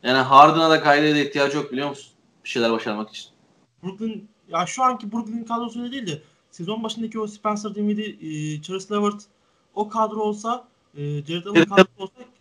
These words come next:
Speaker 2: Kevin Durant de tek başına olsa yine, e, bir final yapardı bence Kevin Durant.
Speaker 1: Şimdi o direkt Brooklyn'e geçelim hocam bence. Onu konuşalım hani. Herkesin merak ettiği şey zaten bu. Şimdi diğer takımları değerlendirdik. İşte Houston yapılanmaya gitmeye çalışıyor falan dedik.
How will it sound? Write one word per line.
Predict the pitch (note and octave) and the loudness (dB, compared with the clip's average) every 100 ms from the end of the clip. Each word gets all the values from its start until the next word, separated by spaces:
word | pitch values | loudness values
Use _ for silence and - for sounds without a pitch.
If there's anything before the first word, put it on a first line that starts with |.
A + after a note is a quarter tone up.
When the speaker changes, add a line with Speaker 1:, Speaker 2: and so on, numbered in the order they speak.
| _ _ - | _ _ -8
Speaker 2:
Kevin | G#3 G#3+ | -4 -2
Durant | A3+ B3+ B3 | 0 -2 -2
de | |
tek | A3 C4 | -10 -8
başına | A3 G#3+ G#3 | -6 -4 -4
olsa | G#3 | -4
yine, | A#3 A3+ A3+ - | -4 -4 -4 -6
e, | D#3 D3+ D#3 D#3 | -8 -6 -6 -8
bir | E3 | -10
final | F3+ F#3+ F#3+ | -6 -4 -4
yapardı | F#3 G3+ G#3 | -4 -4 -4
bence | D#3+ C#3 | -6 -8
Kevin | D3+ C3+ | -10 -12
Durant. | C3 B2 _ _ _ _ _ _ - | -12 -16 _ _ _ _ _ _ -12
Speaker 1:
Şimdi | C3 F3+ F3+ | 0 2 4
o | G#3 G#3+ D#3+ | 2 2 4
direkt | A3 F#3 | 4 6
Brooklyn'e | G#3+ G#3 G#3+ | 2 4 4
geçelim | F#3 F#3 C#3+ | 6 4 2
hocam | C#3+ C#3 | 0 2
bence. | C#3 C3 | 2 2
Onu | C#3 E3+ | 0 0
konuşalım | F#3 D#3 C#3+ B2 | 0 0 2 2
hani. | A#2+ A#2 A#2+ | 2 0 0
Herkesin | B2 C3 C3 | 0 0 -4
merak | C#3 C#3+ D3 | 6 8 8
ettiği | D3 D#3+ | 2 -6
şey | D#3 C3+ | -2 -2
zaten | A#2+ A2+ A#2+ | -2 -6 -4
bu. | F3+ G3 - A#2 | -4 -4 -14 -14
Şimdi | - C3+ | -8 -2
diğer | C#3+ D3 - | 6 6 6
takımları | - C3+ D3+ | -2 -2 6
değerlendirdik. | D3 C#3+ C#3 C3 B2 | 6 6 4 0 -2
İşte | - C3 | -2 0
Houston | C3+ - C3+ | 0 0 -2
yapılanmaya | B2+ C#3+ C3 C3+ C3+ | 0 4 4 4 2
gitmeye | B2+ A#2+ | 2 -6
çalışıyor | - A2 - A2+ | -8 -10 -10 -6
falan | A#2 A#2 A#2 | 0 0 0
dedik. | G2+ | -12